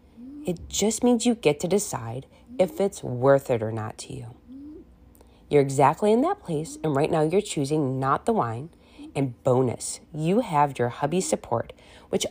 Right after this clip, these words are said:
always makes it so much easier. Do you see yourself in that a little bit? Can you relate?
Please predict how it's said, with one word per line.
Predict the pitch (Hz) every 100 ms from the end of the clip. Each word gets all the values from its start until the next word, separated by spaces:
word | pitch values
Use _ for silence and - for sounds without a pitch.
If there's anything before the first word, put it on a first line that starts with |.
| -
always | 208 214 240 214
makes | 185 175
it | 185
so | - - 170 165 175 170 _ - _ -
much | 139 139 143 - - - _ _ - -
easier. | 127 113 113 - - _ 269 302 - _ - - _ _ _ _ _ _ _ - - - - - _ -
Do | -
you | 151 170
see | - -
yourself | 165 170 202 208
in | 233
that | 233
a | 240
little | 247 254
bit? | 277 320 - _ _ _ _ - _ _ - _ -
Can | - 196 202
you | 190
relate? | 185 156 127 143 247 -